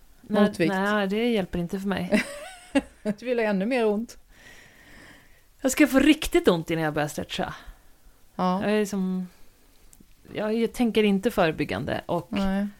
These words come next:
Speaker 1: jag är lat.
Speaker 2: Nej, men det är ju det man inte gör, tyvärr. Jag vet inte vad jag ska, alltså jag skulle behöva det här rådet själv. Eftersom jag ju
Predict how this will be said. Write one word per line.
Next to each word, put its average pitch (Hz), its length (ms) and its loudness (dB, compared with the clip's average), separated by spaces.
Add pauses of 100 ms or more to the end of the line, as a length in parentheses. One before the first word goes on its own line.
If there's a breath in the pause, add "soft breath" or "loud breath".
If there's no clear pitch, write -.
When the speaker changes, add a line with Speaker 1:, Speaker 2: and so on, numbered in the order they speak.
(160)
Speaker 1:
jag 165 100 -4
är 160 40 -2
lat. - 240 -6
Speaker 2:
Nej, 254 180 6
men 277 160 4
det 277 60 4
är - 20 4
ju 269 60 2
det 247 120 2
man 226 140 0
inte 220 180 -4
gör, 180 200 -2 (240)
tyvärr. 202 340 0 (800)
Jag 208 100 0
vet 233 120 4
inte 226 140 0
vad 202 160 6
jag 202 80 2
ska, 214 180 -2 (300)
alltså 202 200 2
jag 214 80 0
skulle 220 180 -2
behöva 196 260 2
det 190 60 4
här 180 80 2
rådet 170 300 0
själv. 170 260 -2 (360)
Eftersom 190 320 -4
jag 170 120 0
ju 170 280 -2